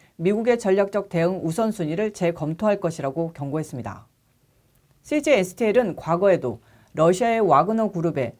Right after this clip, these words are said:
우크라이나 전쟁 관련 위성 사진을 제공해 미국 제재를 받은 전력이 있습니다. 이 회사는 이천십사 년 중국 지린성 정부와 중국 과학원이 공동 설립했으며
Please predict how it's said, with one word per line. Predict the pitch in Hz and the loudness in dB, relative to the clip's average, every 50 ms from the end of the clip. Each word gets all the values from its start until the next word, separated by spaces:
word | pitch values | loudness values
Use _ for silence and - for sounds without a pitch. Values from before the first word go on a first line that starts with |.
| _ | _
우크라이나 | - 180 180 - 226 214 208 202 202 202 190 185 | -10 -10 -6 -4 0 2 4 4 4 2 -2 -2
전쟁 | - 170 156 151 175 170 165 | -2 -4 -2 -2 -2 -2 -2
관련 | 160 135 131 151 180 185 165 143 | -2 -4 -2 -2 -4 -4 0 0
위성 | 165 180 262 254 254 | 0 0 0 -2 -4
사진을 | 247 247 240 214 - 202 196 196 190 180 | -4 -4 -4 -4 -2 -4 -4 -4 -4 -4
제공해 | - 170 139 160 160 147 127 107 - _ _ _ _ _ | -4 -6 -4 -4 -4 -4 -4 -8 -10 _ _ _ _ _
미국 | 151 160 185 196 214 208 | 0 0 2 2 2 -2
제재를 | - 185 160 151 170 160 185 190 185 | -2 -4 -2 -2 0 0 0 0 -2
받은 | - 151 143 139 170 170 | -2 -6 -4 -2 -2 -4
전력이 | 165 165 151 143 147 160 165 160 127 | -4 -4 -4 -2 -2 -2 -2 -2 -6
있습니다. | 107 92 98 - 151 139 127 123 101 104 - _ _ _ _ _ _ _ _ _ _ _ _ _ _ _ _ _ _ _ _ | -10 -10 -10 -10 -10 -10 -8 -8 -10 -14 -14 _ _ _ _ _ _ _ _ _ _ _ _ _ _ _ _ _ _ _ _
이 | - 202 233 | -4 -2 2
회사는 | 233 285 285 302 285 302 294 | 2 2 4 4 2 2 2
이천십사 | - 202 196 - 294 285 262 262 - 294 - - 302 294 | 0 -2 -2 0 0 0 0 -2 -6 -10 -2 -2 0 0
년 | 240 165 123 104 - _ _ _ _ _ | 0 0 -2 -4 -6 _ _ _ _ _
중국 | - 196 202 208 233 220 | -4 -2 -2 -2 -2 -4
지린성 | - - 190 214 220 214 233 220 214 | -2 -2 0 0 2 2 0 0 0
정부와 | 208 - 160 160 147 147 160 170 165 135 - | 0 0 -2 -2 0 2 2 2 2 2 -4
중국 | - - 185 196 - - - - | -4 -4 -4 -2 -2 -2 -4 -4
과학원이 | - 156 156 175 190 185 196 185 180 185 | -4 0 2 2 4 4 2 0 0 -2
공동 | 185 175 165 170 170 196 196 | -2 -2 -2 0 0 -2 -4
설립했으며 | 190 - 254 262 262 254 214 170 175 - - - 165 151 131 | -4 -4 -4 -4 -4 -2 -4 -6 -6 -4 -6 -4 -4 -4 -4